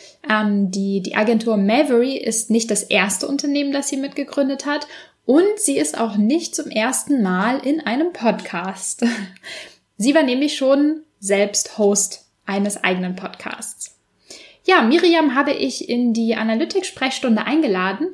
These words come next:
weil sie nicht nur Marketing-Expertin ist, sondern parallel auch eine Online-Ausbildung in Data Science macht. Und diese Kombi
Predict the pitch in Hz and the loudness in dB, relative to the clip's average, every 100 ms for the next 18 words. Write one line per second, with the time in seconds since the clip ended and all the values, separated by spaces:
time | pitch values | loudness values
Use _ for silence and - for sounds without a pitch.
0 | - _ 214 233 254 233 233 320 - 240 | -10 _ 0 2 2 4 2 2 0 2
1 | 254 233 185 170 208 285 349 339 294 285 | 2 4 2 2 0 -2 -4 -4 -4 -4
2 | - 285 294 302 294 320 349 - 226 226 | -4 -2 -2 -2 -4 -2 -4 0 2 2
3 | 196 185 - 208 180 185 196 262 403 440 | 2 -2 -4 -2 0 2 2 2 0 -4
4 | 440 _ _ _ 226 302 320 - 226 247 | -8 _ _ _ 0 0 0 -4 -2 2
5 | 254 254 254 247 - - 240 339 339 262 | 2 0 0 -4 -8 -2 2 2 2 0
6 | - 226 233 - 233 226 226 226 220 190 | 0 0 0 2 2 4 2 2 2 0
7 | 185 196 - - - 180 175 175 - 208 | 2 0 0 -2 -2 -2 -2 -4 -6 -4
8 | 175 165 - - - - - - - - | -6 -8 -10 -14 -14 -14 -20 -20 -20 -20
9 | _ _ _ 240 233 226 196 185 208 349 | _ _ _ 4 6 6 4 2 0 0
10 | 427 - 240 392 | -2 0 0 2